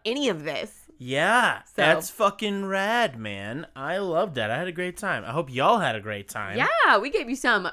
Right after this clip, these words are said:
Speaker 1: creepy haunted and some true
Speaker 2: Lot of,
Speaker 1: crime.
Speaker 2: lot, this is a girthy sewed.
Speaker 1: Yeah, it's probably one of our longer ones, isn't it?
Speaker 2: Of, of recent memory, yeah. We've, we've been keeping them kinda shorter. So
Speaker 1: <sighs>
Speaker 2: thank y'all so much for
Speaker 1: Yes,
Speaker 2: listening, man.
Speaker 1: um,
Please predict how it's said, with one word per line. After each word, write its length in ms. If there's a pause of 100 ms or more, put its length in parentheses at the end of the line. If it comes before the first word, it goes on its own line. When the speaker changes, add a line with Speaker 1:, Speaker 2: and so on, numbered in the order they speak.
(160)
Speaker 1:
creepy 680 (200)
haunted 520
and 180 (120)
some 420
true 280
Speaker 2:
Lot 200
of, 80
Speaker 1:
crime. 600
Speaker 2:
lot, 280
this 100
is 80
a 100
girthy 560
sewed. 680 (480)
Speaker 1:
Yeah, 400
it's 120
probably 180
one 100
of 60
our 100
longer 320
ones, 200
isn't 100
it? 140 (100)
Speaker 2:
Of, 220 (180)
of 220
recent 320
memory, 400
yeah. 220
We've, 200
we've 160
been 100
keeping 220
them 140
kinda 180
shorter. 380
So 180
Speaker 1:
<sighs> 60
Speaker 2:
thank 180
y'all 160
so 160
much 240
for 80
Speaker 1:
Yes, 460
Speaker 2:
listening, 200
man. 340
Speaker 1:
um, 60